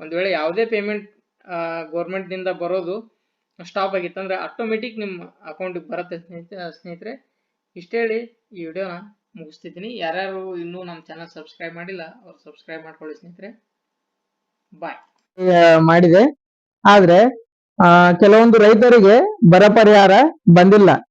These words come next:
Speaker 2: ಅದ ಯಾಕಪ್ಪ ಅಂದ್ರೆ ಮೂರು ಕಾರಣಗಳಿವೆ.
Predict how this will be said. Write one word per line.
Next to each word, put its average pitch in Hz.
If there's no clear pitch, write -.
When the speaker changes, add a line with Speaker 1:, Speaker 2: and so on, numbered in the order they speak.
Speaker 2:
ಅದ 175
ಯಾಕಪ್ಪ 196
ಅಂದ್ರೆ 214
ಮೂರು 240
ಕಾರಣಗಳಿವೆ. 208